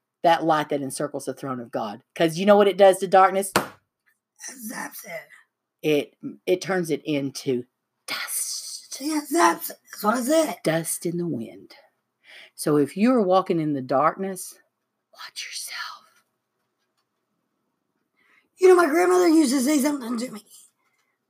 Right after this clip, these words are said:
Speaker 2: when I was a kid, and I know she had to say it to you.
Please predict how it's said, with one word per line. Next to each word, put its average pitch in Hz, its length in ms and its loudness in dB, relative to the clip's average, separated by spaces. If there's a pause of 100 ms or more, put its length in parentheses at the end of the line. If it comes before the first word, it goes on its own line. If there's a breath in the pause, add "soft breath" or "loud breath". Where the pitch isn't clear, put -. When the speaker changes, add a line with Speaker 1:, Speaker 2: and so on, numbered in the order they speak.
(140)
Speaker 2:
when 247 120 2
I 247 60 6
was 247 120 -2
a 214 60 -4
kid, 214 360 -6
and 247 160 -6
I 262 140 0
know 285 140 4
she 262 140 2
had 277 100 2
to 214 40 -2
say - 180 -4
it 214 80 -4
to 196 60 -4
you. - 300 -14